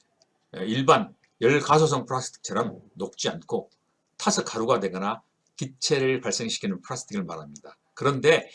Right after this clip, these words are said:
이 열경화성 플라스틱은 가볍고 굉장히 단단하고 열에도 굉장히 강합니다. 또한 재활용도 가능한 재료가 됩니다.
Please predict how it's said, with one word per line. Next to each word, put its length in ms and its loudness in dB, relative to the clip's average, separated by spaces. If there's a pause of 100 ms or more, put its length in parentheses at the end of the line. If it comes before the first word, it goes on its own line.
(160)
이 220 -2
열경화성 580 2
플라스틱은 580 -4 (320)
가볍고 680 2 (180)
굉장히 520 2
단단하고 540 -8 (280)
열에도 340 4
굉장히 400 -2
강합니다. 540 -12 (220)
또한 260 0 (360)
재활용도 680 4
가능한 520 -2
재료가 440 -10
됩니다. 400 -16